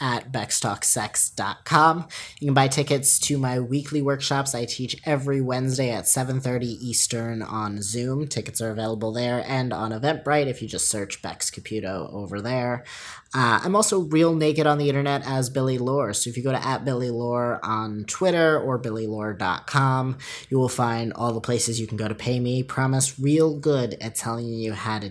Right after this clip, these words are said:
do that. Uh, together we are the Dildorks. We at the Dildorks on Twitter and Instagram and at the Dildorks dot com.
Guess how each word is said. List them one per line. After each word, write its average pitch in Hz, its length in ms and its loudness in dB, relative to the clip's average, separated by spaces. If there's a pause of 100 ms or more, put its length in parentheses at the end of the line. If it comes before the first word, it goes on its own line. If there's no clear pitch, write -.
(140)
do 92 240 -6
that. - 380 -8 (840)
Uh, 101 500 0
together 147 280 4
we 147 120 8
are 143 120 6
the 139 120 4
Dildorks. 139 680 4
We 127 60 2
at 123 100 0
the 139 60 -6
Dildorks 131 720 2
on 123 240 0
Twitter 131 560 0
and 120 220 -2
Instagram 139 600 2
and 135 120 4
at 113 140 -4
the 120 60 -6
Dildorks 110 460 0
dot 104 320 -2
com. 151 500 0